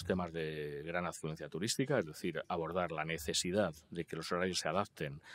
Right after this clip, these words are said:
a tránsitos de personas de intensidad muy potente, como es el caso de Barcelona,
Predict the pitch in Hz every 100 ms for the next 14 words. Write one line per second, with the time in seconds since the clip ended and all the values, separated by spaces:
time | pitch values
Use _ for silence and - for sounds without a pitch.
0 | - - 92 85 80 78 78 - 101 107
1 | - 90 82 80 78 - - 95 78 76
2 | 78 80 80 _ - 82 - 87 90 90
3 | 90 85 82 82 80 78 76 80 117 120
4 | 92 80 78 80 - - - - 98 78
5 | - 90 - 78 78 80 85 - 104 131
6 | 170